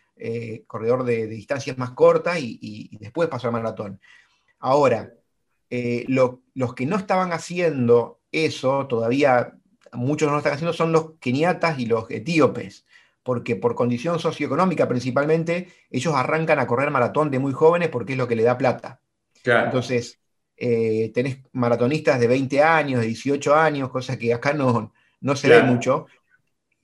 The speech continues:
Speaker 1: que, que no han hecho todo ese, ese paso previo por el atletismo.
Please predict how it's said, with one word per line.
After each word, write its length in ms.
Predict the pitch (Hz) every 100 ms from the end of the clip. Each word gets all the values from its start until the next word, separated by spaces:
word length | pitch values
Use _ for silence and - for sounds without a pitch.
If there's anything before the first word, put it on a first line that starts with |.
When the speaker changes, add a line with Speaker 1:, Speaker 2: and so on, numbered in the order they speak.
| -
Speaker 1:
que, 640 | 139 127 123 120 120 - -
que 120 | 127
no 140 | 156 190
han 160 | 202
hecho 400 | 233 254 175 127
todo 220 | 160 156 143
ese, 340 | - 135 -
ese 340 | 139 131 131 - _ _ -
paso 340 | 160 156 151
previo 340 | 151 156 151 143
por 120 | 127
el 60 | 120
atletismo. 640 | 117 120 127 92 104 98